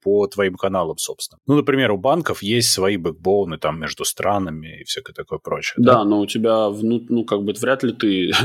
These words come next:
Speaker 2: на Cloudflare <laughs>
Speaker 1: Нет,
Speaker 2: держишь
Speaker 1: почему? Ты,
Speaker 2: часть
Speaker 1: ты не на Cloudflare.
Speaker 2: информации.
Speaker 1: Конечно, ты не... Нет, Cloudflare кэширует, он не держит у себя ничего.
Speaker 2: Ну да.
Speaker 1: Но не суть. Дело в другом. Дело в том, что у тебя всё равно, у тебя просто весь мир отпал, всё.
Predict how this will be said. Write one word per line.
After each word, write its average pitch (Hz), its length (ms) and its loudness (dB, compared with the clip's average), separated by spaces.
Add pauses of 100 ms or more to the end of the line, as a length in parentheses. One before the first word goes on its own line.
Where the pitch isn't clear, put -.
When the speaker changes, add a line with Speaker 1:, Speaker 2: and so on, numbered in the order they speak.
Speaker 2:
на 107 100 -2
Cloudflare 101 640 0 (420)
<laughs> - 0 - (220)
Speaker 1:
Нет, 175 360 6 (100)
Speaker 2:
держишь 139 140 -2
Speaker 1:
почему? 143 420 6
Ты, 131 140 0
Speaker 2:
часть - 260 0
Speaker 1:
ты - 80 4
не 220 100 6
на 226 80 6
Cloudflare. - 40 6
Speaker 2:
информации. 202 480 2 (100)
Speaker 1:
Конечно, 214 480 2
ты 135 120 -2
не... 151 100 4
Нет, 139 420 0
Cloudflare 143 460 4
кэширует, 90 600 -2
он 92 120 -4
не 92 120 -4
держит 90 320 -4
у - 40 -10
себя - 200 -8
ничего. - 300 -10
Speaker 2:
Ну 127 160 6
да. 123 260 2 (100)
Speaker 1:
Но 135 140 4
не 143 180 2
суть. - 520 2
Дело 104 520 2
в 120 240 -10
другом. 135 500 2
Дело 110 260 0
в 117 80 -12
том, 139 280 2
что 117 680 2
у 117 80 -4
тебя 120 260 2
всё - 180 0
равно, 131 220 2
у 110 60 0
тебя 101 120 -2
просто 113 280 -4
весь 113 220 0
мир 117 200 0
отпал, 110 320 -2
всё. - 320 -4